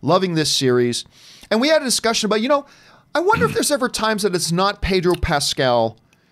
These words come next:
in the outfit. Because, you know, we've talked about, we, uh, we've been giving a lot of praise, Rob, and a lot of people have been giving a lot of praise to Pedro Pascal for the fact that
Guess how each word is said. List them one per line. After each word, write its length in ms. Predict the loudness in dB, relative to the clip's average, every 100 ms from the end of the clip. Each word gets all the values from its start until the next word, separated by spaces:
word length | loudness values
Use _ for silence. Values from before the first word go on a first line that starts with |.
| _ -4
in 140 | -2
the 140 | 2 2
outfit. 400 | 0 -4 -12 -12 _ -20 _ _ _ _ _
Because, 540 | -4 -2 2 2 2 0
you 60 |
know, 100 | 0
we've 240 | 0 0 -2
talked 340 | 0 0 0
about, 260 | 0 0 0
we, 160 | -4 -4
uh, 240 | -2 -2
we've 220 | 0 0
been 140 | 0 0
giving 220 | 0 0
a 60 |
lot 280 | 0 2 0
of 80 | -2
praise, 460 | -2 -2 0 -4 -4
Rob, 320 | -2 -2 -4
and 120 | -4
a 20 | 0
lot 240 | 0 0
of 80 | -2
people 220 | -4 -2
have 60 | -2
been 120 | -2
giving 180 | -4 -2
a 60 |
lot 180 | 0 0
of 80 | -2
praise 500 | -6 -8 -8 -10 -10 _ _ _ _ _
to 120 | -8
Pedro 320 | -4 -2 0 0
Pascal 500 | -2 -2 0 0 0
for 180 | -2
the 100 | -4
fact 340 | -4 -4 -4 0
that 200 | -2